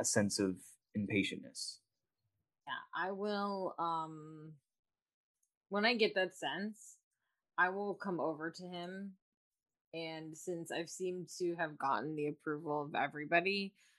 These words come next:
Speaker 2: I will offer him my hand and say, "I think we know where, where the tear is, and I think if you guys are all comfortable,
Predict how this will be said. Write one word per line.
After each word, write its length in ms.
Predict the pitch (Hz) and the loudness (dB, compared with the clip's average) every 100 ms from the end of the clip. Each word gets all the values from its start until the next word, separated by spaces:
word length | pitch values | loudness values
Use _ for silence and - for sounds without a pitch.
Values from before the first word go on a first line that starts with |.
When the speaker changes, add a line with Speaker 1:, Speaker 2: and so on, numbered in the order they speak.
| _ _ 170 | _ _ 4
Speaker 2:
I 180 | 170 | 4
will 320 | 165 165 156 - | 4 0 0 4
offer 300 | 160 160 160 | 2 2 -4
him 200 | 170 156 | -6 -6
my 100 | 143 | -6
hand 440 | 151 139 143 175 196 - _ _ _ _ _ _ _ - | -6 -6 -6 -6 -8 -14 _ _ _ _ _ _ _ -10
and 260 | 180 175 160 | -6 -4 -4
say, 380 | 175 160 156 - 170 | -2 -2 -2 -6 -10
"I 40 | |
think 320 | - 170 - | -6 -6 -4
we 100 | 180 | -4
know 440 | 170 160 156 160 - | -2 -4 -4 -6 -8
where, 560 | 156 147 147 143 147 - _ _ _ _ _ _ _ _ _ _ | -10 -10 -8 -6 -8 -10 _ _ _ _ _ _ _ _ _ _
where 200 | - 156 | -8 -4
the 100 | 160 | -4
tear 560 | 165 185 180 151 156 170 | -4 -6 -4 -2 -2 -4
is, 360 | 175 - - - _ - | -8 -10 -12 -18 _ -14
and 160 | 170 170 | -10 -10
I 80 | 165 | -10
think 180 | 180 175 - - _ _ _ _ _ _ _ _ _ _ _ - | -12 -12 -16 -20 _ _ _ _ _ _ _ _ _ _ _ -4
if 220 | 185 - | -4 -4
you 120 | 202 | -4
guys 280 | 202 208 190 | 4 4 4
are 160 | 190 180 | 2 4
all 140 | 165 | 4
comfortable, 880 | 170 214 214 202 165 156 151 170 | 2 -2 -2 -4 -6 -4 -2 -4